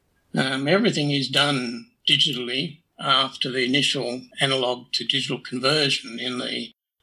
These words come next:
the little dongle I was talking about. Because I had a lack of experience with Linux, I didn't initially use professional applications which are available. So I wrote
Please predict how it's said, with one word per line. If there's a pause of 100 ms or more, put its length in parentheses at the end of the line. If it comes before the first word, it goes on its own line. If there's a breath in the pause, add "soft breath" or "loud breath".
the
little
dongle
I
was
talking
about. (880)
Because
I
had
a
lack
of
experience
with (180)
Linux, (280)
I
didn't
initially
use (600)
professional
applications
which
are
available. (680)
So
I
wrote